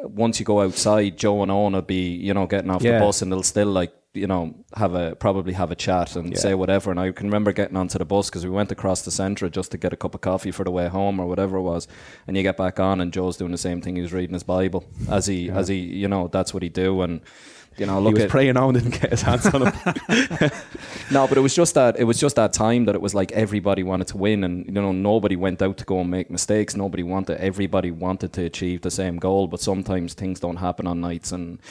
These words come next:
Speaker 1: you know, frustrations boil over and, and
Speaker 2: We did, we did say that as well. That's something that lacks, I think, in this, this era of football is that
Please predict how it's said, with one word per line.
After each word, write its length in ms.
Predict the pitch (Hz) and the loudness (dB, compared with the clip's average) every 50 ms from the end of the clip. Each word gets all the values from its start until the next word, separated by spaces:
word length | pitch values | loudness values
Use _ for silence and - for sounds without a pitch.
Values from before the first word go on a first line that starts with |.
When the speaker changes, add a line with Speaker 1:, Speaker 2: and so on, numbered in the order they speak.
| - - - - - - - | -20 -20 -20 -20 -20 -8 -4
Speaker 1:
you 100 | 104 101 | -2 0
know, 120 | 101 98 | 0 0
frustrations 760 | - - - 98 95 - - 101 95 95 95 92 - 98 90 - | 0 0 0 -2 -2 0 0 0 2 2 0 0 -4 -6 -8 -6
boil 300 | - 95 92 90 87 87 | -4 -2 -2 -2 0 0
over 340 | 90 95 101 92 95 92 90 | 2 2 0 0 0 -2 -4
and, 260 | 87 85 82 80 - 82 | -4 -4 -6 -8 -8 -8
and 480 | 87 85 85 87 87 - - - - - - | -8 -8 -8 -10 -12 -14 -16 -18 -18 -20 -10
Speaker 2:
We 140 | - - 107 | -6 -2 2
did, 180 | 113 127 - - | 2 2 4 4
we 80 | 127 127 | 6 6
did 140 | 147 147 | 6 4
say 200 | - - 127 120 113 | 4 4 4 6 6
that 100 | 110 80 | 6 4
as 100 | 92 101 | 4 4
well. 180 | 110 110 104 | 4 4 4
That's 200 | 98 104 - - | 4 2 2 0
something 260 | - 123 80 - 101 90 | 0 -2 -2 0 0 0
that 160 | 92 - - | 0 0 2
lacks, 320 | 98 101 98 - - - | 2 2 0 0 -2 -6
I 60 | 95 | -4
think, 220 | 90 - 98 87 - | -4 -4 -4 -4 -4
in 160 | 92 92 92 | -4 -2 0
this, 420 | 98 95 - - - - - - - _ _ _ _ _ - - - - - - - - - _ _ _ _ _ _ | 0 0 0 0 -2 -2 -2 -6 -10 _ _ _ _ _ -20 -20 -20 -20 -20 -20 -20 -20 -20 _ _ _ _ _ _
this 220 | - 120 117 - 123 | 2 2 4 4 4
era 340 | 131 123 120 113 107 104 | 4 4 6 6 6 6
of 140 | 80 90 - | 4 2 2
football 500 | - - 117 110 - 113 101 101 95 95 | 2 2 2 2 4 4 4 4 4 2
is 140 | 95 92 - | 0 0 0
that 280 | - 95 92 - - | 0 0 0 -2 -6